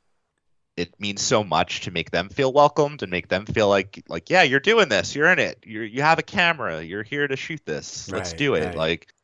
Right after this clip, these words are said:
Speaker 1: so, you know, the ego side of it is,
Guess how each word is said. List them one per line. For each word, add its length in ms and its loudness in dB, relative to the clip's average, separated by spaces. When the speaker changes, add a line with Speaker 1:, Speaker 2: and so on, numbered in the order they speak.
Speaker 1:
so, 300 0
you 120 -4
know, 140 2
the 220 -4
ego 500 4
side 420 2
of 160 -4
it 260 -4
is, 220 -8